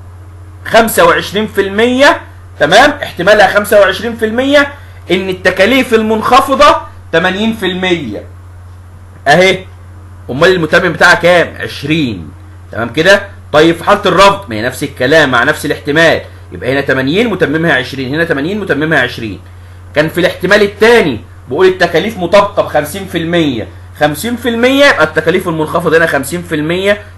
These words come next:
تكاليف مرتفعة خمسين، تكاليف منخفضة خمسين، تكاليف مرتفعة كام؟ خمسين. كان هنا الاحتمال التالت بقول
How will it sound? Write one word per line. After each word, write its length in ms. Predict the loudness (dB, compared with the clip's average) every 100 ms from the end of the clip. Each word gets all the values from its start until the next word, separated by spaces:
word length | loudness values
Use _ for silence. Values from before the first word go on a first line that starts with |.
| -8
تكاليف 320 | -4 -4 -4
مرتفعة 380 | -4 -2 0 0
خمسين، 520 | -2 -4 -2 -2 -2 -8 -8
تكاليف 320 | -4 -2 -2 -4
منخفضة 400 | -6 -4 -4 -2
خمسين، 460 | -4 -2 -4 -4
تكاليف 260 | -6 -8 -8
مرتفعة 380 | -6 -4 -2 -2
كام؟ 300 | 0 -2 -2
خمسين. 540 | -8 -8 -8 -8 -10 -16 -20 -20 -20 -14 -4
كان 140 | -2
هنا 280 | 0 2 2
الاحتمال 500 | 0 -2 -8 -2 0
التالت 640 | 0 0 4 6 4 -4 -18 -20 -20 -12
بقول 520 | -4 2 4 4 2